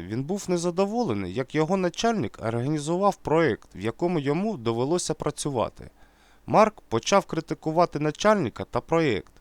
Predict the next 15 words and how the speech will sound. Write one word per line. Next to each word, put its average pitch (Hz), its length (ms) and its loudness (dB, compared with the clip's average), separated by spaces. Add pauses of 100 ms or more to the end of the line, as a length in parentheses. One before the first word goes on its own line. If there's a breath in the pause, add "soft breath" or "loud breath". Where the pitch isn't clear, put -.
що - 180 -6
призвело 147 520 0
до 170 140 0
конфлікту. - 680 -6 (220)
Зрештою, 120 640 0
начальник 175 540 0
прийняв 170 420 0
рішення 113 560 -4
звільнити 127 540 -2
Марка 90 360 -2
на 107 100 -2
перший 170 420 -4
же 135 180 -4
день 170 340 0
роботи. 117 580 -6